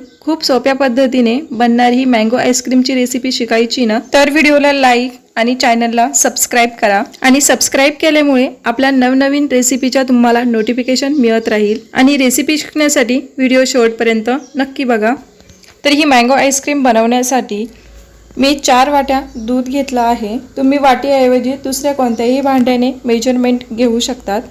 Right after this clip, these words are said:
आणि गॅसची फ्लेम ऑन करून हे दूध आळवण्यासाठी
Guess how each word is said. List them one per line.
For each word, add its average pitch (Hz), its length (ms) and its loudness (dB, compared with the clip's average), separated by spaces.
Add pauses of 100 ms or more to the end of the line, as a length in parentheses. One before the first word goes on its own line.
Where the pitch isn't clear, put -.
(400)
आणि 269 280 2
गॅसची 269 400 0
फ्लेम 302 280 0 (120)
ऑन 262 220 2
करून 247 360 2 (100)
हे 262 260 0
दूध 240 320 -2 (260)
आळवण्यासाठी 247 800 0